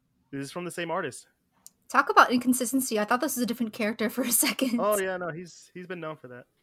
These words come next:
Speaker 2: Huh.
Speaker 1: Like, he, he's always, he, he's always been more like, if it looks cool enough, it looks cool. Hence Spawn.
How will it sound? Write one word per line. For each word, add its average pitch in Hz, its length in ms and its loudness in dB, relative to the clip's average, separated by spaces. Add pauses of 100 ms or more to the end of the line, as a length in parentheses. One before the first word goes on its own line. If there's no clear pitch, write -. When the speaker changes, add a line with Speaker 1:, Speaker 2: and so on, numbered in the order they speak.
(400)
Speaker 2:
Huh. 247 320 0
Speaker 1:
Like, 135 120 -6
he, 190 240 -8
he's 185 280 -10
always, 165 1160 -8 (420)
he, 160 260 -14
he's 165 200 -8
always 175 160 -2
been 160 120 -6
more 156 220 -6
like, 143 280 -6
if 143 160 -10
it 135 100 -6
looks 139 260 -8
cool 135 300 -8
enough, 131 320 -8
it 120 80 -12
looks 117 240 -12
cool. 71 400 -20 (1000)
Hence 127 280 -10
Spawn. 101 300 -14